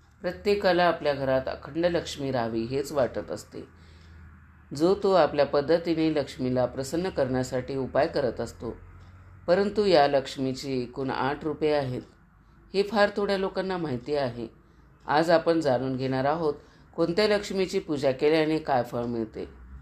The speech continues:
धनलक्ष्मी, धनधान्य आणि संपत्ती देणारी लक्ष्मी आहे. या लक्ष्मीला वैभवलक्ष्मी म्हणूनही ओळखले जाते. या लक्ष्मीची आगमनाची वेळ सा-, सायंकाळची आहे. नंबर दोन,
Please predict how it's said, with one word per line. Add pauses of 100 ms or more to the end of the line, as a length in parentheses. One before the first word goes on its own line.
(800)
धनलक्ष्मी, (720)
धनधान्य
आणि
संपत्ती
देणारी
लक्ष्मी
आहे. (680)
या
लक्ष्मीला
वैभवलक्ष्मी
म्हणूनही
ओळखले
जाते. (480)
या
लक्ष्मीची
आगमनाची
वेळ
सा-, (600)
सायंकाळची
आहे. (1600)
नंबर
दोन,